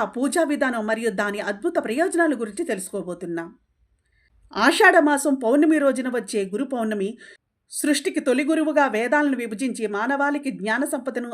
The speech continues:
అందించిన వేదవ్యాస మహర్షి జన్మదినం. అందుకే ఈ రోజును వ్యాస పౌర్ణమి అని కూడా పిలుస్తారు. ఆయన మహాభారతం, శ్రీమద్భాగవతం, పద్దెనిమిది పురాణాలను రచించి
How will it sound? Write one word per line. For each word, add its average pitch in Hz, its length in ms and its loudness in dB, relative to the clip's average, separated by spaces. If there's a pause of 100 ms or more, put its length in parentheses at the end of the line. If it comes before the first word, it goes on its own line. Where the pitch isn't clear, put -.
అందించిన 202 460 -6
వేదవ్యాస 226 800 -2 (300)
మహర్షి 220 420 0
జన్మదినం. 202 520 -4
అందుకే 196 440 -4 (480)
ఈ 262 180 6
రోజును 254 520 4 (520)
వ్యాస 208 320 4 (140)
పౌర్ణమి 247 300 0
అని 208 140 0
కూడా 190 280 -4
పిలుస్తారు. 180 520 -4 (180)
ఆయన 208 240 0
మహాభారతం, 214 680 -2
శ్రీమద్భాగవతం, 240 1000 -2
పద్దెనిమిది 220 440 -2
పురాణాలను 262 560 0
రచించి 247 580 -4